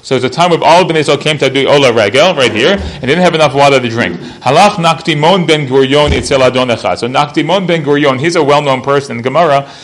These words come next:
that he was somebody, one of the people in Yerushalayim at the time, uh, around the Churban, who, uh, had a lot of money. He was tremendously, tremendously wealthy. So he went to this certain Adon and said like this, Amar lo, he said, "Helveni shtei mesrei mayanot mayim lo regalim."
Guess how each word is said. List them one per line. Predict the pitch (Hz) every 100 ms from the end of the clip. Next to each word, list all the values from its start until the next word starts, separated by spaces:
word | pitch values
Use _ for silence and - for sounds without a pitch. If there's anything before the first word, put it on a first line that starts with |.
| - -
that | 120
he | 110 165
was | 151 143
somebody, | 143 139 135
one | 139
of | 147
the | 135
people | 147 135
in |
Yerushalayim | 135 123 - 127 139
at | 120
the | 117
time, | 127 131 123
uh, | 117 117
around | 123
the | 117
Churban, | 117 113 165 156 139 135 - - - -
who, | 147 131 123
uh, | 120 113
had | 123 117
a |
lot | 120 123 127 113
of | 107
money. | 95 90
He | 104
was | 95 117
tremendously, | - 131 139 156 143 139
tremendously | 123 123 113 117
wealthy. | 104 92 - - - - -
So | 151
he | 139 208
went | 202 185
to |
this | 143 -
certain | 151 135
Adon | 123 123 175 147 135 135 - -
and | 127
said | 135
like | 123
this, | 113 87
Amar | - 131 156
lo, | 151
he | 127 123
said, | 131
"Helveni | 113 123 120 147 190 196
shtei | 165 - 156
mesrei | 165 160 151 143
mayanot | 131 131 127 135
mayim | 123 113 120 123
lo | 110
regalim." | 110 113 120 160 120